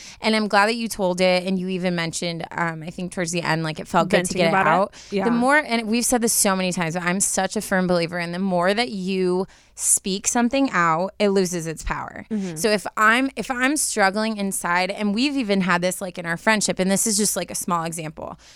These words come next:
Speaker 1: but if I'm inside being like, "Ooh, I don't know, like, Ashley's been acting weird, like, did I do something?" And if I don't speak it, then all I'm gonna do is spiral in my own head, and it's gonna become this big, massive thing that's, like, affecting me so much.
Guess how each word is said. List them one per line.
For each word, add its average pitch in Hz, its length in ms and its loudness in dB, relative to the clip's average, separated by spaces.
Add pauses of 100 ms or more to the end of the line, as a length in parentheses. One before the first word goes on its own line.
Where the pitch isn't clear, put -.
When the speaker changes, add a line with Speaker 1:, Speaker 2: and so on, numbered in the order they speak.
(160)
Speaker 1:
but 190 140 -4
if 220 160 -2
I'm 233 280 2
inside 208 440 0
being 196 180 -4
like, 180 260 -4
"Ooh, 226 280 2
I 190 140 -4
don't 233 200 0
know, 214 240 4
like, 208 260 0
Ashley's 180 360 -2
been 170 100 -8
acting 196 480 -2
weird, 285 400 0
like, 202 160 -4
did 180 160 0
I 170 120 0
do 254 280 -2
something?" 247 580 0 (400)
And 214 120 4
if 208 180 0
I 220 160 2
don't 302 240 0
speak - 500 -2
it, 311 380 0 (600)
then 220 320 2
all 214 160 4
I'm 262 120 0
gonna 277 200 0
do 214 160 0
is 208 120 0
spiral 196 540 2
in 214 100 2
my 185 180 0
own 185 180 0
head, 175 260 4
and 202 240 2
it's 196 160 -4
gonna 220 220 -2
become 202 380 -6
this 190 160 -8
big, 190 300 2
massive 175 440 0
thing 175 320 -2
that's, 180 180 -2
like, 175 240 -4
affecting 175 480 -2
me 165 100 -2
so 160 220 -4
much. 147 300 -6